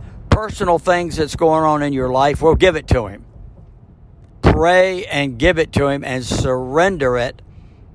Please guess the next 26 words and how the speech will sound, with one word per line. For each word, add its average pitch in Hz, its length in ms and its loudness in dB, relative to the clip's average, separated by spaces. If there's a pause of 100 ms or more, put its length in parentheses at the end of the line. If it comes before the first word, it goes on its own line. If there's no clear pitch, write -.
(580)
And 147 500 0 (320)
I 180 220 2
promise, 196 760 2
according 190 520 0
to 180 100 2
the 165 120 -4
Word, 175 280 2
He 170 140 0
will 175 200 2
make 165 300 0
a 165 80 0
way 151 340 0
that's - 480 -8 (360)
where 165 160 4
there 160 140 -2
seems 160 340 0
to 143 100 0
be 160 220 0
no 107 160 0
way, 110 200 -6
because 139 300 -2
that's 165 220 2
part 170 280 2
of 135 60 -6
His 127 180 -4
name. 143 600 -2